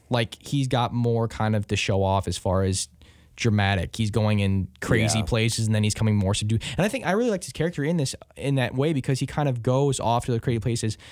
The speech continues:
Speaker 1: but he's still seen to be sort of rat-, he's n-, he's not the off-the-wall drunk kind of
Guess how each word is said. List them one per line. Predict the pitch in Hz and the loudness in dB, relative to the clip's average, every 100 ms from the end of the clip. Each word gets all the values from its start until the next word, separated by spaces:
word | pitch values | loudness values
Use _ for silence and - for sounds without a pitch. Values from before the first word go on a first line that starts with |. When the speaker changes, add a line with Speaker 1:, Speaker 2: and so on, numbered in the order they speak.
| - - | -20 -4
Speaker 1:
but | 143 | 0
he's | 135 | 0
still | - 175 156 | 0 0 0
seen | - - 156 147 | -2 -2 0 0
to | |
be | 123 135 | -2 -2
sort | 127 131 | 0 0
of | 117 110 | 0 2
rat-, | 113 110 | 0 0
he's | 156 156 | -2 0
n-, | 170 | -2
he's | 170 165 | -2 0
not | 185 208 - | 0 -2 -2
the | 156 131 | -2 0
off-the-wall | 120 131 131 - 123 123 123 123 | 0 -2 0 -2 0 0 2 2
drunk | 120 113 120 117 110 - - - - - | 0 0 2 2 -2 -6 -20 -20 -20 -6
kind | 120 113 | 0 2
of | 110 107 110 | 2 0 -6